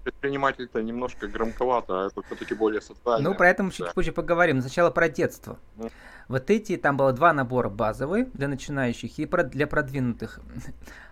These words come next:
Speaker 1: Мгм.
Speaker 2: Расскажите, я просто до сих пор помню это ощущение, думаю: «А, как мне это хочется». Но семья была, как и многие советские семьи, бедные, а вам, видимо, больше повезло.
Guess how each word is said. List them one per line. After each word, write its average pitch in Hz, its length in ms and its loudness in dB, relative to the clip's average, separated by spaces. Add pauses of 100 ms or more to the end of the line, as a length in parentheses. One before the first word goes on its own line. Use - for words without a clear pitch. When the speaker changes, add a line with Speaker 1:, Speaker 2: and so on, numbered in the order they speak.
(140)
Speaker 1:
Мгм. 120 280 -2
Speaker 2:
Расскажите, 151 720 0
я 165 120 2
просто 180 220 -8
до 139 60 -4
сих - 200 -10
пор 185 260 -2
помню 151 300 -4
это - 140 -12
ощущение, - 680 -12
думаю: 120 300 -14 (180)
«А, 185 440 -12 (680)
как - 240 -6
мне 139 200 -2
это 131 160 -8
хочется». 117 600 -8
Но 156 360 -4 (200)
семья 131 380 -6
была, 117 340 -6 (280)
как - 220 -12
и - 20 -8
многие 120 320 0
советские - 440 -8
семьи, 110 300 -6
бедные, 175 520 -6
а 123 100 -2
вам, 160 220 4
видимо, 160 280 -6
больше 196 340 2
повезло. 123 520 -2